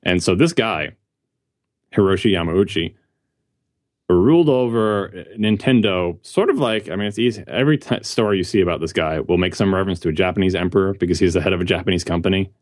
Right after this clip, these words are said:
And, th-, you know, it fits. But seriously, he was like a, a Japanese emperor, right down to the craziness.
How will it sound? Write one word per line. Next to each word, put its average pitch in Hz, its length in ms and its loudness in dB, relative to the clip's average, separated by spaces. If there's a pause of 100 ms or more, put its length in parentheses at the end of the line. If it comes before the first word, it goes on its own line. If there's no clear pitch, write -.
And, 76 260 -2 (280)
th-, 90 160 2
you 98 100 2
know, 76 240 -4
it 92 100 0
fits. - 420 -2 (100)
But 101 260 -2
seriously, 76 380 -2
he 87 80 -2
was 85 100 0
like 85 140 -2
a, 85 80 -2 (160)
a 92 80 2
Japanese 80 360 -2
emperor, 67 400 -8 (220)
right 117 220 0
down 110 240 0
to 92 80 -6
the 92 60 -6
craziness. 92 680 -4